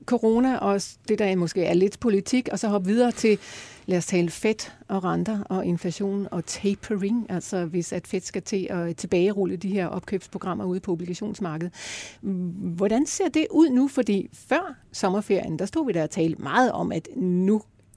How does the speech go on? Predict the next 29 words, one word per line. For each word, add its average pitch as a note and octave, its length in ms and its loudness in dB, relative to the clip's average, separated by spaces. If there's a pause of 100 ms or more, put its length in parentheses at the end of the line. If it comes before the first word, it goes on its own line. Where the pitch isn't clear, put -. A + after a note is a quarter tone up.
er F3+ 80 2
det E3 160 2
lige B3+ 200 4
før, E3 260 2 (100)
at F#3+ 140 -6
de G3 80 -4
går F3 160 0
i E3 40 0
gang, F3 380 -4
og F3 100 -8
der E3+ 60 -4
har E3 160 -2
der F3 80 -4
også F3+ 180 -6
været, F3+ 280 0
øh, E3 60 -2
røster F3 340 -2
ude E3+ 240 0
om, D#3+ 180 -4
at, - 200 -6
øh, D3+ 200 -4
de G3+ 60 -2
måske C4 320 2
er A#3+ 40 2
klar E3 220 -2
til E3 140 0
efteråret. E3 320 -2 (420)
Har A3 180 2
corona A#3+ 500 4